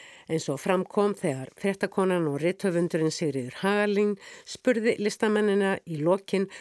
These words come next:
hvort þeir hefðu ekki áhyggjur af því að pólitísk gagnrýni þeirra á samfélagið hér og nú bæri list þeirra ofurliði.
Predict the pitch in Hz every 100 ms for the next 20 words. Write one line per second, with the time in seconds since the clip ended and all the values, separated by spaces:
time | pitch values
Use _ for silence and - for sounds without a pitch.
0 | - - 226 - 190 214 196 - - 180
1 | 247 247 208 165 - 226 226 170 - -
2 | 202 202 - 180 - 180 - 214 202 175
3 | 156 123 - 170 190 202 196 180 156 147
4 | 135 131 135 190 190 - - - 180 170
5 | 156 151 - - - - 196 - - -
6 | 190 127 123 - 220 233 170 110 110 -